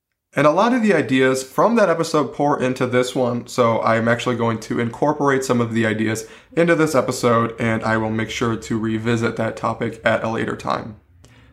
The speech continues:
Now let's actually get to the episode, but before I do, make sure you are subscribed wherever you're watching or listening to this.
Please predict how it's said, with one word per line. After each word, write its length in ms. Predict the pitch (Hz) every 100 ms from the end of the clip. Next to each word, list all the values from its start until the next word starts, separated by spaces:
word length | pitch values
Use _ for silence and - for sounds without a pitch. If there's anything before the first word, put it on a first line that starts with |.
| - -
Now 100 | 120
let's 300 | 139 - -
actually 480 | 156 185 - 208 190
get 180 | 170 170
to 100 | 175
the 160 | 170 139
episode, 720 | 131 123 123 120 104 87 120
but 240 | 156 -
before 880 | 131 - - 165 185 208 247 247 - - -
I 180 | 127 175
do, 680 | 151 135 120 117 117 113 - -
make 200 | 120 120
sure 300 | - 131 123
you 160 | 120 117
are 100 | 117
subscribed 640 | - 117 - 117 107 107 - - -
wherever 300 | 131 185 202
you're 160 | 175
watching 360 | 143 135 143 135
or 200 | 120 120
listening 440 | 117 117 117 113 107
to 220 | 123 117
this. 300 | 110 110